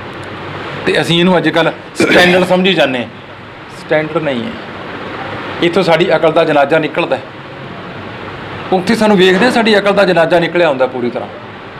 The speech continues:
ਸਾਨੂੰ ਪਤਾ ਹੀ ਨਹੀਂ ਹੁੰਦਾ ਵੀ ਕੀ ਬੋਲਿਆ ਕੀ ਜਾ ਰਿਹਾ, ਅਸੀਂ ਲੱਗੇ ਕੀ ਹੋਏ ਆ। ਤਾਂ ਮੈਂ ਕਹਿੰਦਾ ਅਵਰੋ, ਅੱਜ ਨਹੀਂ, ਇਹ ਪਹਿਲਾਂ ਵੀ ਇੰਝ ਹੁੰਦਾ ਸੀ, ਅੱਗੋਂ ਹੁੰਦਾ ਰਹੇਗਾ। ਇਹ ਵੀ ਨਾਲ ਹੈ, ਮਤਲਬ ਕਿਤੇ ਜਾਣੀ ਕਿ ਅਸੀਂ ਰੋਕ ਲਾਂਗੇ,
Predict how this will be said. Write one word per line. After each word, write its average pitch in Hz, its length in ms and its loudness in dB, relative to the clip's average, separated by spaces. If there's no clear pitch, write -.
ਸਾਨੂੰ 185 160 2
ਪਤਾ 208 180 2
ਹੀ 240 60 2
ਨਹੀਂ 233 100 4
ਹੁੰਦਾ 180 160 4
ਵੀ 175 100 0
ਕੀ 180 240 0
ਬੋਲਿਆ 165 280 6
ਕੀ 185 180 2
ਜਾ 180 180 6
ਰਿਹਾ, 220 120 4
ਅਸੀਂ 190 80 -2
ਲੱਗੇ 185 220 4
ਕੀ 185 120 0
ਹੋਏ 151 200 2
ਆ। 113 60 -2
ਤਾਂ 156 140 6
ਮੈਂ 175 100 4
ਕਹਿੰਦਾ 196 280 2
ਅਵਰੋ, 214 400 4
ਅੱਜ 170 140 2
ਨਹੀਂ, 247 180 4
ਇਹ 214 100 4
ਪਹਿਲਾਂ 233 280 4
ਵੀ 247 120 2
ਇੰਝ 208 160 4
ਹੁੰਦਾ 147 220 4
ਸੀ, - 100 -10
ਅੱਗੋਂ 185 260 6
ਹੁੰਦਾ 160 420 6
ਰਹੇਗਾ। 151 380 6
ਇਹ 170 80 2
ਵੀ 185 80 4
ਨਾਲ 147 240 8
ਹੈ, 135 40 6
ਮਤਲਬ 147 260 2
ਕਿਤੇ 170 180 0
ਜਾਣੀ 156 240 2
ਕਿ 156 80 2
ਅਸੀਂ 151 100 -2
ਰੋਕ 131 200 2
ਲਾਂਗੇ, 156 300 2